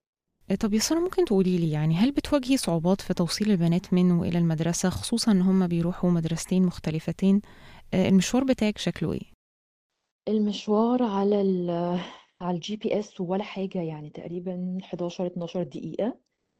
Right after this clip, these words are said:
Speaker 2: بس للأسف في الrush hour بتاعت ال-، ال pick up time بيبقى، بيبقى حاجة صعبة جدًا.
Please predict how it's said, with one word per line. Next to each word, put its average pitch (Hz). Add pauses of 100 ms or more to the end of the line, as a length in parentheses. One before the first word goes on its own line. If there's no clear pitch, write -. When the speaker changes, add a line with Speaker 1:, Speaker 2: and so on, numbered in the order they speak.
(140)
Speaker 2:
بس 180
للأسف 190
في 170
الrush 165
hour 180
بتاعت 165
ال-، 160 (400)
ال 175 (100)
pick 202
up 202 (140)
time 190
بيبقى، 170
بيبقى 175
حاجة 196
صعبة 190
جدًا. 175